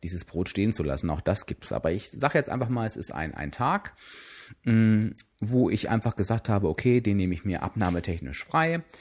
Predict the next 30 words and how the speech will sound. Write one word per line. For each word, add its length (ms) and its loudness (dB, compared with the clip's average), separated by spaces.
da 100 -2
genieße 380 0
ich 120 -10
einfach 380 -2
und 120 -6
esse 220 -6
das, 220 -8
was 140 -8
ich 100 -12
möchte. 320 -12
Dann 140 -4
stürze 360 -2
ich 120 -6
mich 120 -2
schon 140 -2
mal 80 0
auf 100 -6
diesen 280 -6
Brotkorb. 580 -8
Also 180 -4
lecker 480 2
ist 160 -8
das 160 -6
und 140 -4
mit 240 -6
Butter 380 -2
und 180 -8
oh, 520 2
ein 280 0
Träumchen. 680 -4